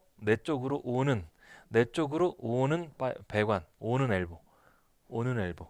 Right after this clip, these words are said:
그죠? 예. 내 쪽으로 오는 거예요. 저쪽, 저쪽으로 들어가는 게 아니고 가는 배관이 아니고 이쪽으로, 내 쪽으로 오는, 그죠? 내 눈이 여기 있어. 내 쪽으로 튀-, 튀어오른 배관, 요렇게. 여기는 지금 뭐 부속이 껴지지 않은 상태입니다.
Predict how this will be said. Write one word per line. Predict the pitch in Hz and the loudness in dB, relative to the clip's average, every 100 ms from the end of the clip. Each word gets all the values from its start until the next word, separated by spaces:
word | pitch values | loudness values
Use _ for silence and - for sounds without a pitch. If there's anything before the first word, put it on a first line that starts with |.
| - | -16
그죠? | 98 123 - | -14 -14 -16
예. | 85 95 _ _ _ _ | -20 -20 _ _ _ _
내 | 107 113 | 0 0
쪽으로 | - 143 131 | 0 -4 -2
오는 | 104 113 104 | -2 -4 -6
거예요. | 87 - - - | -12 -16 -20 -20
저쪽, | - 139 170 131 - _ | -6 -2 2 0 -2 _
저쪽으로 | 143 147 185 | 0 4 4
들어가는 | 131 131 156 151 | 4 6 6 6
게 | 139 | 4
아니고 | 104 110 110 - - | 2 0 -6 -10 -16
가는 | - 104 110 139 131 123 107 110 - - - - - 101 | 0 4 6 4 0 -2 -4 -10 -18 -20 -20 -20 -12 -4
배관이 | 104 113 113 | 0 2 0
아니고 | 92 92 117 107 - - _ | -4 -6 -10 -12 -18 -20 _
이쪽으로, | 107 - 123 113 | -16 -10 -6 2
내 | 107 | 2
쪽으로 | 110 143 123 | 2 -2 -2
오는, | 92 107 107 92 - _ _ _ _ | -4 -4 -6 -10 -16 _ _ _ _
그죠? | - 117 | -12 -2
내 | 113 | 2
눈이 | 107 127 123 | 2 2 0
여기 | 92 | 0
있어. | 87 - - _ - - - _ | -4 -14 -20 _ -20 -20 -20 _
내 | 101 107 | 0 0
쪽으로 | - 120 107 | 0 -4 -6
튀-, | - - | -8 -14
튀어오른 | - 190 160 95 95 131 202 - _ _ | -6 -2 0 0 -2 -4 -8 -16 _ _
배관, | 92 90 87 - - | -6 -6 -8 -12 -20
요렇게. | 82 - - _ _ _ _ _ _ _ _ _ _ _ _ _ - | -20 -20 -20 _ _ _ _ _ _ _ _ _ _ _ _ _ 0
여기는 | 120 165 160 | 2 4 2
지금 | 127 135 | -2 0
뭐 | 120 | 2
부속이 | - - 120 151 139 | 2 -2 0 -2 -2
껴지지 | 196 214 185 147 | 0 -2 -2 -4
않은 | 139 98 113 | -2 -2 -2
상태입니다. | 107 90 - 87 85 | -4 -8 -16 -18 -18